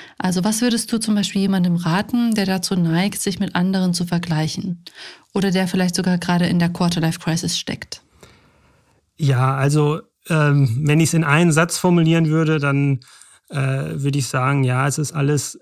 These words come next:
Speaker 2: nicht so schlimm und es ist ganz normal, ähm,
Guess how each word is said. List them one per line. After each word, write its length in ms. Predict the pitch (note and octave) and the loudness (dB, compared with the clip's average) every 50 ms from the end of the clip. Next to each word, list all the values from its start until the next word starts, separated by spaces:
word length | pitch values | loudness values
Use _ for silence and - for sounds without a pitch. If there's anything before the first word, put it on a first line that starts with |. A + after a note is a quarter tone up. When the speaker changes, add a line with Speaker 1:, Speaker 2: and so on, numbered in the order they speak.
| - | -8
Speaker 2:
nicht 300 | G3 D#3 C3+ C#3 C#3+ - | -4 -2 0 0 0 -2
so 140 | - - C#3 | -2 -4 -4
schlimm 420 | A#2+ - - B2+ C3 C3+ C3+ C3+ C3 | -4 -4 -4 -2 0 0 0 0 0
und 160 | B2+ C3 B2+ | -2 -2 -4
es 100 | B2+ C3 | -4 -6
ist 160 | C3+ B2+ - | -6 -6 -6
ganz 280 | - A#2+ C3 C#3+ - - | -4 -2 -2 -2 -2 0
normal, 580 | C#3 B2+ B2 A#2+ A#2+ B2+ B2+ C3 C3+ C3 A#2+ - _ _ _ _ _ _ _ _ _ - - | 0 0 2 2 0 0 0 2 0 0 -2 -4 _ _ _ _ _ _ _ _ _ -8 -4
ähm, 580 | C3 B2+ B2 A#2+ A#2 A#2 A#2 B2 C3+ - - | -2 0 0 0 0 -2 -4 -4 -8 -10 -12